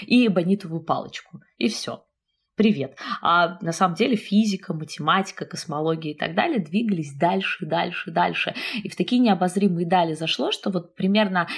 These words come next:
если я буду сейчас анализировать то, что происходит в научном знании где-то там, для меня это будет выглядеть как шаманский ритуал. Это магия, мистика. Ну и постепенно появляются ещё больше разных явлений, которые характеризуют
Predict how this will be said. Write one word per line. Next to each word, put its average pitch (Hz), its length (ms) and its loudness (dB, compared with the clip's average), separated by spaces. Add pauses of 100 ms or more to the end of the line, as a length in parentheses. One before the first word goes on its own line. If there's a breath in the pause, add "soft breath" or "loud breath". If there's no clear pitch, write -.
если 202 280 2
я 196 240 4
буду 156 240 -6
сейчас 170 460 -6
анализировать 156 680 -4
то, - 80 -8
что - 220 -10
происходит 160 580 -4
в - 40 -18
научном 160 460 -8
знании 156 380 -4
где-то 156 320 -8
там, 320 240 2 (300 loud breath)
для 185 120 4
меня 180 320 2
это - 140 0
будет 170 400 -4
выглядеть 208 400 0
как - 220 -6
шаманский 156 680 0
ритуал. 147 500 -2
Это 143 200 -6
магия, 143 480 0
мистика. - 540 -6 (400 loud breath)
Ну 285 100 4
и - 80 4
постепенно 285 480 0
появляются 196 580 0
ещё 175 200 -2
больше 190 340 -2
разных 180 400 0 (300 loud breath)
явлений, 214 520 0
которые 226 840 0
характеризуют 185 1040 -2